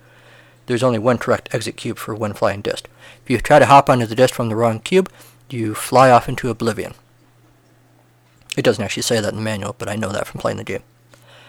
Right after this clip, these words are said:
The flying discs are another character in the game, apparently. Hubert, Q*bert can hop aboard, and it whisks him off to safety at the top of the pyramid. And that really upsets Coily. Another character is Sam.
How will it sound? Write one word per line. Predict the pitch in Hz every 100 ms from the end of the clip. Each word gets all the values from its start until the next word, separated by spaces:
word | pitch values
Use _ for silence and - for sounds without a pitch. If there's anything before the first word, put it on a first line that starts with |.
| - - _ -
The |
flying | - 185 175
discs | 214 175 - - -
are |
another | 143 143 143
character | - 120 - 120
in | 113 123 117 113
the | 110
game, | 113 - 104 123
apparently. | - 113 104 127 190 _ _ _ _ _ _ -
Hubert, | 143 135 - _ -
Q*bert | 208 160 165 - -
can | 117
hop | 120 120
aboard, | - 151 185 190 - - - - - - _ _ _ _
and | 113
it | 104
whisks | 135 202 - -
him | 180 175
off | 170
to | -
safety | - 139 - 95
at | -
the |
top | - 120 -
of |
the | 123
pyramid. | - 117 101 85 _ _ _ _ _ _ _ _ _ _ -
And | 104
that | 101 -
really | - 127 113
upsets | - - -
Coily. | 98 - - _ _ _ _ _ _ _ _
Another | - 156
character | - 156 - 123
is | 110
Sam. | - 156 131 170